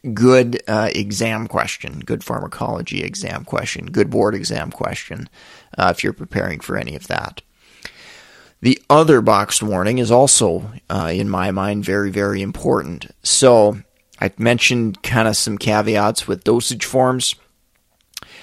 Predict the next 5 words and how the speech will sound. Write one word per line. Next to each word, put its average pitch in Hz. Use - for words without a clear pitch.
Promethazine 113
has 101
an 107
extravasation 107
risk. -